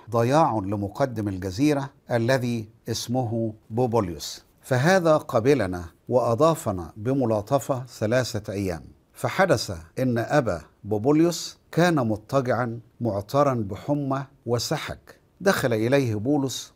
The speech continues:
وصلى، وضع يديه عليه فشفاه. فلما صار هذا، كان الباقون الذين بهم أمراض في الجزيرة يأتون ويشفون، فأكرمنا هؤلاء إكرامات كثيرة، ولما أقلعنا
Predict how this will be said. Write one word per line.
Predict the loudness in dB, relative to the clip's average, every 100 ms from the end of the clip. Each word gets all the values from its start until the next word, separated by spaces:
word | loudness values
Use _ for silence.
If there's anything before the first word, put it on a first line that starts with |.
| -6
وصلى، | -4 -2 0 0 -2 -12 _ -2
وضع | 2 4 2 2
يديه | 0 2 2 2 0
عليه | -2 -2 0 0 -2 -6
فشفاه. | -6 -8 -8 -10 -10 -14 -16 _
فلما | -4 0 2 2 -2
صار | -2 2 4 4
هذا، | 2 0 0 -6 _
كان | -2 0 2
الباقون | -2 -2 -4 -2 -2 -4 -8 _
الذين | -4 -2 0 0 0 0
بهم | -2 -4 -4 -10 -14 -8
أمراض | -4 2 2 2 -2
في | -10
الجزيرة | -8 -6 -2 4 4 2 -4 _ _ _ -6
يأتون | -2 0 -2 0 2 2 0 -6 -4
ويشفون، | -2 0 -2 -4 -6 -6 -16 _ _
فأكرمنا | 0 0 2 2 2 0 -2 -2
هؤلاء | 0 2 2 0
إكرامات | -6 -4 -2 -2 -4 -6
كثيرة، | -8 -10 -6 -2 0 -2 -6 -4
ولما | 2 4 4 2 -2
أقلعنا | -6 -4 -2 -2 -4 -4